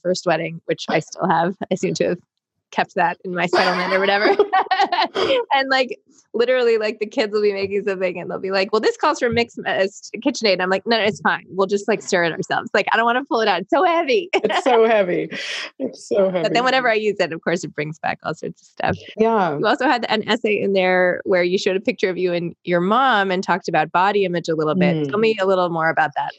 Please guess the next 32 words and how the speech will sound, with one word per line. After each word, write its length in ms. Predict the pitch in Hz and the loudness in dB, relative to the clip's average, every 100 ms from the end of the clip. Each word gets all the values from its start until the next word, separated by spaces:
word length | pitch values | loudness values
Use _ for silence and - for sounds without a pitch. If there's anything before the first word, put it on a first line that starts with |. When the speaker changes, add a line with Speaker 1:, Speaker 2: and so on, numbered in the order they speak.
| - - | -20 -10
Speaker 2:
Sure. 560 | - - 240 277 226 147 | -4 2 4 4 4 2
You 80 | 202 | 2
know, 240 | 202 185 180 | 2 0 -2
that 340 | 160 196 208 220 | -2 2 2 0
essay 460 | 190 185 196 180 165 | -2 -2 0 0 0
is 380 | 143 143 139 151 | 0 -2 -2 -2
one 140 | 147 | 0
of 100 | 147 | 0
the 100 | 147 | 0
things 320 | 147 143 139 | 0 0 2
I'm, 340 | 139 131 127 120 - | 0 0 -4 -6 -2
I'm 440 | 131 127 117 101 - _ | 0 0 -2 -6 -14 _
most 340 | 151 143 143 - | 2 4 2 0
proud 300 | 147 127 139 | 0 0 0
of 260 | 139 139 | 0 -2
in 140 | 147 151 | -4 -4
the 100 | 147 | 0
book. 280 | 147 143 139 - | 0 0 -4 -8
And 360 | 131 127 117 - | -6 -4 -4 -4
I'm 400 | 135 135 127 123 - | -2 -2 -2 -6 -4
just 200 | 151 143 | -4 -2
so 140 | 170 143 | -2 -4
happy 580 | - - 123 - 143 143 | -4 -4 -4 -2 -2 -2
it's 240 | 143 - | -4 -2
in 100 | 147 | 0
this 140 | 143 | 0
book. 300 | - 151 151 - - - | 0 0 0 -6 -14 -6
And 460 | 131 131 127 127 - - - - | -2 0 0 -4 -6 -14 -16 -4
the 140 | 160 165 | -2 0
essay 280 | 196 233 | 2 2
is 140 | 175 165 | 2 0
about, 460 | 147 147 143 139 | 0 0 2 -2